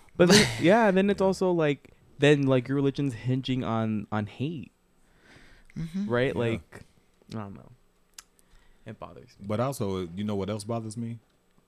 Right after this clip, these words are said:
Speaker 3: That we still talking about this shit in twenty twenty-four.
Speaker 1: But also, what happens if you can't pay these fees?
Speaker 3: Yeah, then you start going after liens, and, well, I'm quite sure she probably ain't got nothing, but I'm, I'm
Speaker 1: Mm-hmm.
Speaker 3: assuming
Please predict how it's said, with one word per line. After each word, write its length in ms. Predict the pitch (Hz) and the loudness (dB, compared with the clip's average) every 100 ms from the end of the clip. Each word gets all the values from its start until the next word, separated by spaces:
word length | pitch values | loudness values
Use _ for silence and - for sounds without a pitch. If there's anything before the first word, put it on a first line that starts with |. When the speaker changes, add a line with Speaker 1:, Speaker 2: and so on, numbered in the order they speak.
| - | -10
Speaker 3:
That 140 | 90 | -8
we 60 | 98 | -8
still 160 | 107 | -8
talking 200 | 92 92 | -8 -8
about 160 | 90 85 | -8 -8
this 140 | 85 | -10
shit 220 | - 90 | -8 -6
in 260 | 85 76 71 - _ _ - | -8 -10 -14 -20 _ _ -12
twenty 200 | 101 90 | -10 -8
twenty-four. 460 | 92 82 87 85 92 - | -8 -8 -8 -8 -10 -2
Speaker 1:
But 80 | 170 | 2
also, 220 | 220 - | 2 2
what 140 | 392 | 0
happens 240 | 339 339 349 | 0 -4 -4
if 80 | 311 | -4
you 60 | 269 | -6
can't 360 | - 196 202 | -4 -2 -2
pay 400 | - - 165 185 | -6 -6 -6 -4
these 280 | 170 151 143 | -6 -6 -8
fees? 600 | - 147 170 117 101 101 | -10 -10 -8 -6 -4 -2
Speaker 3:
Yeah, 100 | 120 120 - 98 | -2 -2 -10 -6
then 200 | 120 131 | -2 0
you 100 | 139 | -2
start 380 | - 127 120 113 | 0 2 2 0
going 240 | 127 127 | -2 -2
after 360 | 120 123 113 101 | -4 -4 -4 -4
liens, 640 | 73 98 139 165 127 98 95 | -6 -6 -4 -4 -4 -6 -6
and, 360 | 95 92 90 - | -6 -8 -10 -8
well, 240 | 104 101 | -6 -4
I'm 60 | 104 | -6
quite 240 | - 147 | -8 -8
sure 100 | 135 | -6
she 120 | 113 | -8
probably 220 | - 110 101 | -8 -10 -8
ain't 100 | 98 | -8
got 140 | 120 | -8
nothing, 300 | 117 87 95 | -10 -10 -8
but 260 | 92 95 90 - | -6 -4 -6 -2
I'm, 280 | 131 131 127 | 4 6 6
I'm 40 | 117 | 4
Speaker 1:
Mm-hmm. 100 | 127 | 2
Speaker 3:
assuming 640 | 120 180 185 120 117 | 0 0 0 -2 -4